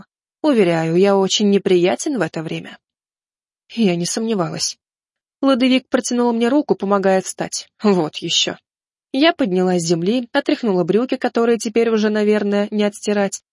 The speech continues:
и спросила: «И часто вы роетесь у кого-то в голове?» «Часто». Лодовик улыбнулся краем рта. «Потом они, как правило, превращаются в овощи».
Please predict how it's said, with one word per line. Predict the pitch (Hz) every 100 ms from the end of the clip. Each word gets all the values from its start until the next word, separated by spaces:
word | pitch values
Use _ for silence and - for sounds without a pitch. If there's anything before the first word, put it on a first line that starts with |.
| _ _
и | 320
спросила: | - 277 247 - 160 - _ _ _ _ _ _ -
«И | 277 285
часто | - 466 - 247
вы | 220
роетесь | 220 220 220 -
у | 240
кого-то | 233 214 214
в | 208
голове?» | 240 240 185 170 _ _ _ _ _ _
«Часто». | - 180 160 - - - _ _ _ _
Лодовик | 262 262 254 330 320
улыбнулся | 277 233 254 - 247
краем | 202 202 196
рта. | 196 185 175 _ _ _ _ _ _
«Потом | 302 302 403 311
они, | 196
как | 190 208 -
правило, | 269 269 262 254
превращаются | - 262 262 - 254 240 233
в | 175
овощи». | 175 190 - -